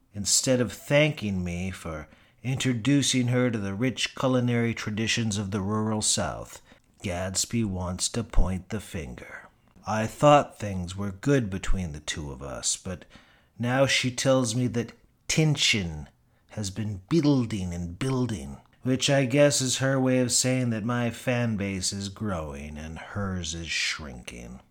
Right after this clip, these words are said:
I try to stay positive. "Look on the bright side," I tell her. "This can give us a chance to really get to know one another. Maybe the problem is that we're too similar."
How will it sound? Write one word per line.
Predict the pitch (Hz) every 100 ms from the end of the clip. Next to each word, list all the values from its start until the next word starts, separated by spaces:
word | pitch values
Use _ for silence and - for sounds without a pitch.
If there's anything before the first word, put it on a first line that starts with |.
| _ _ _ -
I | 127
try | 127 - 156 143
to | 120
stay | - - 117
positive. | 104 - 92 92 78 65 58 - - _ _ _ _ _
"Look | 160 170 156
on | 143
the | 131
bright | 104 127 127 117 -
side," | 117 101 90 85
I | 85
tell | - 87
her. | 92 90 - _
"This | 170 185 - -
can | - 135
give | 127 139
us | 139 -
a |
chance | 120 - 135 127 120 -
to | 107 98 - _ -
really | 147 143 123
get | - 135 -
to | 123
know | 127 143 127
one | 95 95
another. | 98 107 107 76 - - _ _ _ _ _
Maybe | 123 143 151
the | 135
problem | 123 - 131 147 98 90 76 78 _ _ _
is | 113 107
that | 107 123 127
we're | 120 117 -
too | - - 180
similar." | 185 - 90 113 131 - - -